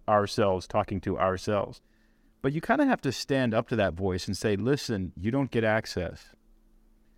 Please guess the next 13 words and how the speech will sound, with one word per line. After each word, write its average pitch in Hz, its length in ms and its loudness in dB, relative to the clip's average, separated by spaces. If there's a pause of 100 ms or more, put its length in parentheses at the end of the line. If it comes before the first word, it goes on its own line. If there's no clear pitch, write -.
(180)
Too, - 120 -8
too - 280 -2
much 185 240 2
is 131 160 -2
dependent 117 640 -2 (280)
on 101 500 0 (340)
Don 107 320 2
Miller 107 460 0 (360)
pulling 123 340 2
this 90 200 -2
off 101 540 0
because 104 260 -4
Don's, 107 460 0